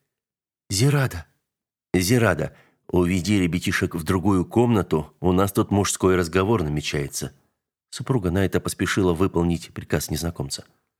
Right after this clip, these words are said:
«Прошу прощения за поздний визит, господа», начал тот. «Представляться друг другу не будем, нет надобности, а вот возникшую между нами проблемку попробуем решить. И чем быстрее, тем лучше».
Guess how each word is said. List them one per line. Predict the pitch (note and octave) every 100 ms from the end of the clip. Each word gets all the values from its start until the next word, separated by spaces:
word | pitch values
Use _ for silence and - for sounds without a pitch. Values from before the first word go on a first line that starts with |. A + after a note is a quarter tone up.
| _ _ _ _ _ E2
«Прошу | G2+ - B2
прощения | A2+ G2+ A2+ G#2+ G#2+ F#2+
за | G2+
поздний | - G2 F2 F#2+
визит, | F2+ F#2+ F2+ A2
господа», | E2 D#2 - C2 - - _ _ _ -
начал | D#2 - C#2+
тот. | C#2 - - _ _ _ _ _ _ _
«Представляться | G#2 G2+ B2 A#2 C3+ - A#2
друг | G#2 A#2 F#2+
другу | A#2+ G2
не | A2 A2+
будем, | F2 C#3 A#2+ C3+ A2
нет | A2+ -
надобности, | G#2 F2+ D#2+ C2 - - - -
а | F2 F#2
вот | F#2+ -
возникшую | G2+ G2 F2 G2 - F#2+ F#2
между | F#2 D#2 F#2
нами | F2+ F2+ F2 F2+
проблемку | - F2 E2+ F#2+ F2+ F#2
попробуем | - F#2 - E2+ D2+ E2 D#2+
решить. | D#2+ E2 - D#2+ - _ _ _ _ _ -
И | D3+
чем | D#3+ A#2+
быстрее, | G#2+ - G#2+ G#2+ G2
тем | - F#2
лучше». | E2+ C#2 - -